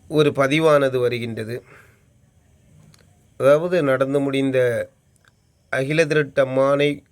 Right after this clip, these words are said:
உதய தின விழாவிலே இசக்கி செல்வம் என்று சொல்லக்கூடிய திருநெல்வேலி பேட்டையை சேர்ந்த அன்பரை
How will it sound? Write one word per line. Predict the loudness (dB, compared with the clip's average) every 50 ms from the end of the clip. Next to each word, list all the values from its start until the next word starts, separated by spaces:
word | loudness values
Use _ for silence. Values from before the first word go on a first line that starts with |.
| _ -18
உதய | -8 -4 -4 -4 -2
தின | -2 -2 -2 -2
விழாவிலே | -2 -2 -4 -4 -4 -6 -4 -4 -4 -4 -4 -6 -12 _ _ _ _ _ _ _ _ _ _ _ _ _ _ _ _ _ _ _ _ _ _ _ _ _ _ _ _ _ _ _ _ _ _
இசக்கி | -4 -4 0 0 0 0 0 -2 -6 -6
செல்வம் | -4 -4 -4 -2 0 0 0 2
என்று | 2 0 -2 -2 -6
சொல்லக்கூடிய | -6 -8 -4 -4 -4 -6 -6 -8 -8 -6 -6 -6 -4 -6 -8 -10 -12 _ _ _ _ _ _ _ _ _ _ _ _ _ _ _ _ _ _ _ _ _
திருநெல்வேலி | 0 0 2 2 2 0 0 0 0 0 0 0 -2 -2
பேட்டையை | -2 -4 -4 -4 -4 -4 -2 -2 -2 -2
சேர்ந்த | -4 -2 -2 -2 -2 -2 -2 -2 -2
அன்பரை | -2 -4 -2 -2 0 0 0 -2 -2 -4 -8 -12